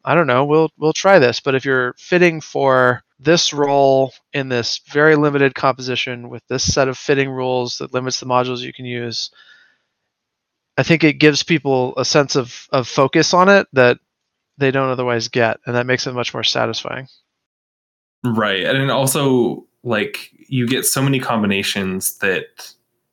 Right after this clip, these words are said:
Speaker 2: are, like, there's only s-, a finite number of combinations you can make, right? But there's still a lot of variety. And so you, you kinda sort of know what you're gonna go up against,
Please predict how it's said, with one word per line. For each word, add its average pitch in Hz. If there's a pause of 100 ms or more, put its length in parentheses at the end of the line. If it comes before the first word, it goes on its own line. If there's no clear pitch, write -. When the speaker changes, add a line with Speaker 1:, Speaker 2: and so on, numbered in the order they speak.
(460)
Speaker 2:
are, 98
like, 120
there's 131
only 165
s-, -
a 120
finite 107
number 98
of 95
combinations 95
you 90
can -
make, 80
right? 101
But 107
there's -
still 107
a 104
lot 95
of 92
variety. 131 (380)
And 123
so 117
you, 117
you 120
kinda 110
sort 107
of 104
know 104
what 107
you're 101
gonna 104
go 95
up 95
against, 117